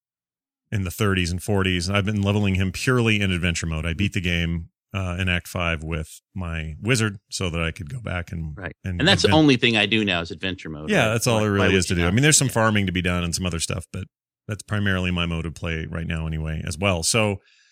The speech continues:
Speaker 1: um, and that's really the revelation in this game in terms of why I think Reaper of Souls is so important. That's the reason the show exists, to be honest. Um, it boosted
Speaker 2: Nice.
Speaker 1: things to a place where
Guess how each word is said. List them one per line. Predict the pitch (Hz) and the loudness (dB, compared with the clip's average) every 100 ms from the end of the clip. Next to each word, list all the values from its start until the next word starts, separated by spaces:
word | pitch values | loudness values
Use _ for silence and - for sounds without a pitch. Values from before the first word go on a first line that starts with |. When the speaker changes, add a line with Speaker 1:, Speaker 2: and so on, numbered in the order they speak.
| _ _ _ _ _ _ - | _ _ _ _ _ _ -2
Speaker 1:
um, | 113 107 | 0 2
and | 131 | 2
that's | 123 | 2
really | 120 110 | 4 4
the | 101 | 4
revelation | 95 87 87 87 87 | 2 2 0 0 -2
in | |
this | 82 | -4
game | - 82 | -4 -4
in | 82 | -4
terms | 82 87 78 | -4 -4 -4
of | 80 | -6
why | 78 80 78 | -6 -4 -4
I | |
think | 78 85 78 | -4 -8 -6
Reaper | 90 87 | -6 -6
of | 92 | -6
Souls | 104 85 | -4 -4
is | 80 | -4
so | 90 | -4
important. | 85 143 160 147 | -2 -2 -2 0
That's | 113 | 0
the | 117 | 2
reason | 110 113 | 2 2
the | |
show | 104 165 | 2 2
exists, | 127 92 95 | 2 2 0
to | - | 2
be | 95 | 2
honest. | 104 135 - - | 2 2 0 -2
Um, | 107 95 95 92 85 - | -2 0 0 -4 -8 -6
it | 110 98 | -6 -6
boosted | 101 95 113 - 98 | -10 -2 0 0 0
Speaker 2:
Nice. | |
Speaker 1:
things | 110 104 | 0 2
to | 104 | 0
a | |
place | 95 110 107 - | 0 2 2 0
where | 104 101 98 | 0 2 2